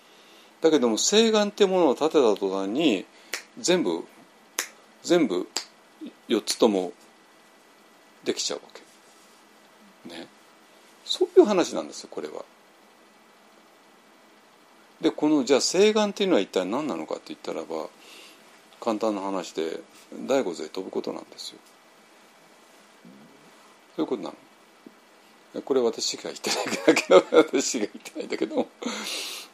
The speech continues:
だから、この世界にはとてつもない人がいて、みんなく-、散々苦しんでる。で、その苦しみの種類でもうさま-、様々なわけですよ。ね。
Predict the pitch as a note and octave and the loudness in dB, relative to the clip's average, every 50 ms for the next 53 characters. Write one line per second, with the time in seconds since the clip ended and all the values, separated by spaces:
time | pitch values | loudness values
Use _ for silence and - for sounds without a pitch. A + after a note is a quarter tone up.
0 | - - D#3+ D#3 C#3 B2+ A#2+ A#2 A2 G#2 G2 F#2 E2 - - - - - - - | 2 4 6 8 10 10 10 10 10 10 8 6 4 2 -2 -10 -20 -20 -20 -20
1 | - - - - - - - - - - - - - - - _ _ - - - | -20 -20 -20 -20 -20 -20 -20 -20 -20 -20 -20 -20 -20 -20 -20 _ _ -20 -20 -20
2 | - - - - - A#2+ - - - C3 B2+ C#3+ D3 - - E3 - - B2+ G#2+ | -20 -20 -16 -10 -10 -10 -8 -4 0 2 4 4 4 6 4 4 8 8 8 8
3 | G2 F#2 F2+ F2 D#2+ - - F#2 F2+ F#2+ - - A2+ A#2+ C3 C#3+ D#3+ D#3 C3+ G#2+ | 8 4 0 -2 -2 -4 -4 -6 -6 -6 -6 -4 -2 0 2 4 6 6 6 4
4 | F2+ - - - G2 F2+ F2 D#2+ D#2 - - - E2+ E2 D#2+ F2 G2 G#2+ A2 A2+ | 2 0 0 2 4 4 4 2 -2 -4 -4 -4 -4 -4 -4 -6 -8 -4 -2 -2
5 | F#2+ - - - - - - F#2+ F#2 G2+ G#2+ D3 C#3+ B2 - - A2+ A#2+ A#2 - | -2 -4 -6 -12 -6 -6 -4 -4 -4 -2 0 0 0 0 0 -2 -2 -2 -2 0
6 | C#3 B2 G2 F2+ D2+ - - - - - - - - - - - G2+ - - A2+ | -2 0 0 -2 -2 -4 -10 -14 -18 -20 -20 -20 -20 -18 -12 -8 -6 -4 -2 -2
7 | A2 - - A#2+ B2 A#2+ - D#3 C#3+ C#3+ C#3 B2+ - D3 C3+ G#2 F2 E2 E2+ E2 | -2 -2 -2 -2 0 0 2 2 4 4 2 2 2 2 0 0 0 -2 -6 -8
8 | F#2 F2+ - - F#2+ G2+ B2 C#3+ C#3+ - - A2 A2 C#3+ E3+ E3 B2+ G2+ E2+ D#2+ | -6 -2 -2 -2 -2 0 -2 -2 0 0 0 2 2 4 4 4 4 4 2 -4
9 | D#2 D#2+ D#2 D#2+ F#2 E2 D#2 D2+ - - - - - - - - - - - - | -8 -8 -8 -6 -8 -8 -6 -6 -10 -10 -10 -14 -20 -20 -20 -20 -20 -20 -20 -20
10 | - - - G2+ A#2 | -20 -16 -12 -12 -14